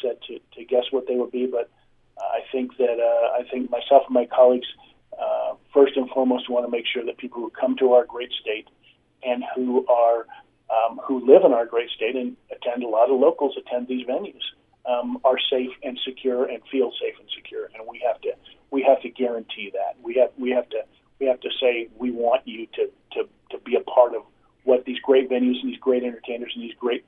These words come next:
processes and, and shows that come to this, this, this great state and this great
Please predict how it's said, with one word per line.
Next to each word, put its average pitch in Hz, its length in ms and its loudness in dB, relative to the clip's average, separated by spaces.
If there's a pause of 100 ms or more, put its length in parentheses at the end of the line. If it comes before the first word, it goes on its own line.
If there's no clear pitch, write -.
processes 120 580 -2
and, 110 100 -14 (400)
and 120 120 -8 (100)
shows 123 280 6
that 127 180 -2
come 123 200 -6
to 123 80 -8
this, 117 140 -8 (200)
this, 113 140 -12 (540)
this - 100 -14 (140)
great 107 220 -6 (120)
state 143 240 -2
and 107 120 -18
this 107 120 -10
great - 240 -12